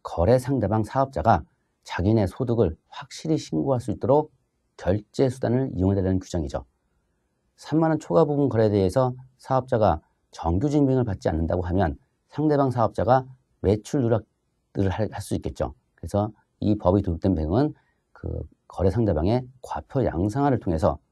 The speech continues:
공평과세 실현을 하기 위해서 도입된 규정이라고 보면 되죠. 그래서 법인세법 제 백십육 조의 지출 증명 서류 수취 보관 규정에서는 건당 삼만 원 초과하는 비용은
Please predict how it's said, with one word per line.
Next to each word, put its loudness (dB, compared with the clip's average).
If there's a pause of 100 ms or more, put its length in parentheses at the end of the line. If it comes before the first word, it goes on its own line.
(120)
공평과세 0
실현을 -2
하기 0
위해서 0 (220)
도입된 -2
규정이라고 -6
보면 -8
되죠. -6 (480)
그래서 0 (480)
법인세법 6
제 6
백십육 2
조의 8 (220)
지출 2
증명 4
서류 2
수취 -2
보관 0
규정에서는 2 (480)
건당 4
삼만 0
원 0
초과하는 0
비용은 2